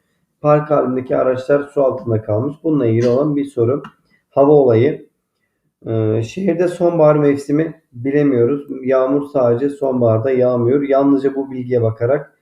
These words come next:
A şıkkına ulaşamayız. Meteorolojik olayları günlük yaşamı her zaman olumsuz etkilediği, her zaman biz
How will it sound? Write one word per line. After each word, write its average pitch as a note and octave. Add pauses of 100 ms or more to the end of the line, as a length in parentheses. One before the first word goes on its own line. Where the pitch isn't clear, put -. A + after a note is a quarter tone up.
(280)
A C3
şıkkına -
ulaşamayız. C3+ (1700)
Meteorolojik D#3
olayları D3+
günlük D3
yaşamı C#3+ (380)
her D#3
zaman C#3+
olumsuz B2+
etkilediği, A2+
her B2
zaman B2+
biz A#2+